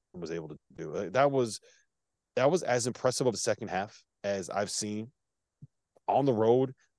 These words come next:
in that building, in front of eighteen thousand people, down by twelve with four minutes left in the first half. Man, I don't know. I, I, I'm just, I, I've, I've been steadfast on this, and I've been called a homer about this. I think that the top of the Big East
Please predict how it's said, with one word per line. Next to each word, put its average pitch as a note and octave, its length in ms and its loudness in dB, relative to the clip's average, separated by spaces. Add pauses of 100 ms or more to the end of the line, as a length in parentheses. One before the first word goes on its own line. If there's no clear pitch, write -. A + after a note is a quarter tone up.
in C3+ 160 -2
that C#3 180 0
building, B2 400 0
in C3+ 100 0
front C3+ 200 2
of A#2+ 80 0
eighteen B2 320 -4
thousand A#2+ 320 2
people, B2 260 -4
down G2 320 -2
by B2+ 160 2
twelve B2 480 0 (240)
with G2+ 120 -8
four B2+ 180 2
minutes B2 260 -4
left B2+ 160 0
in A#2+ 80 -6
the A2 60 -8
first B2 260 -2
half. B2+ 180 0 (120)
Man, D#2+ 240 -10 (840)
I A#2 80 0
don't A2+ 80 0
know. G#2 80 0
I, D#3+ 140 6 (260)
I, B2+ 220 2
I'm D3+ 120 2
just, B2+ 280 -6 (360)
I, A#2+ 160 0
I've, B2+ 200 4 (180)
I've A2 140 4 (160)
been A2+ 160 0
steadfast G#2+ 640 2
on E2 160 -10
this, C2+ 220 -16
and F#2 100 -8
I've F#2+ 120 -2
been F#2+ 120 -6
called F#2+ 220 -2
a F2+ 120 -2
homer G#2 440 0 (400)
about G2 400 2
this. - 320 -12 (800)
I B2+ 160 6
think D3 220 -4
that G#2 140 -8
the - 100 -16
top A#2 300 2
of B2 60 -10
the G#2+ 60 -4
Big G2 240 -4
East F#2+ 400 -6